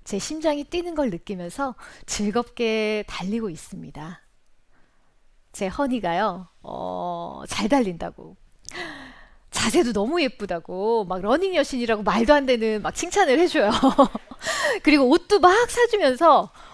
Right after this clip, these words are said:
어, 매일 몸매도 너무 점점 예뻐진다고 막 칭찬을 해줍니다. 아마 제가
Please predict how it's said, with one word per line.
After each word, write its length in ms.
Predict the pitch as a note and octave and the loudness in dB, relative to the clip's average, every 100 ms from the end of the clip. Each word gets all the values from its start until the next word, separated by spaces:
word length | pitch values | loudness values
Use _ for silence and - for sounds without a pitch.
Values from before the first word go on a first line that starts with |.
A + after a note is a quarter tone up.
| - | 2
어, 400 | A#3+ C#4+ E4 D#4+ | 10 10 10 8
매일 320 | A#3+ C4 C#4 | 6 4 4
몸매도 440 | G#3 A3 C4 B3 | 0 2 2 2
너무 140 | A3 F#3+ | -2 -6
점점 400 | - A#3 C#4 A3 | -4 -2 0 0
예뻐진다고 640 | G3 - D#4 C4 G#3 G3 | 0 2 2 2 -2 -2
막 140 | - - | -4 -6
칭찬을 460 | G4 G#4+ G#4+ A#3 | -6 -2 -2 0
해줍니다. 720 | A#3 C4 G3+ - F2+ D2 - _ _ _ - - - - | -2 -4 -8 -6 -8 -8 -18 _ _ _ -12 -10 -12 -4
아마 600 | F#3+ A3 A3+ A#3+ F3 A#2 | -2 0 2 2 0 -6
제가 540 | - G3+ G#3 G#3 E3 | -6 0 4 6 4